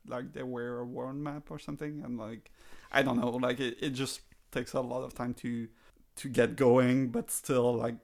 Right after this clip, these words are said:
this game, uh, I don't know what's coming next. Like, it's not gonna be a ton on the same,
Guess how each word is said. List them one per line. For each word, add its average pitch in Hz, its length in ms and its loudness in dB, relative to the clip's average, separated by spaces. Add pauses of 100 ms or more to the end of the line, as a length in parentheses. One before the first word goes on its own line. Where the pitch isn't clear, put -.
this 120 240 -6
game, 110 500 2 (100)
uh, 127 300 -4 (120)
I 135 160 0
don't 120 360 0
know 113 140 2
what's 110 300 -6
coming 123 320 -4
next. - 460 -10
Like, 127 200 -6
it's - 160 -14
not 120 220 -2
gonna 120 160 -2
be 123 260 -2
a 120 80 -4
ton 120 320 -6
on 120 120 -8
the 123 100 -6
same, 120 540 -6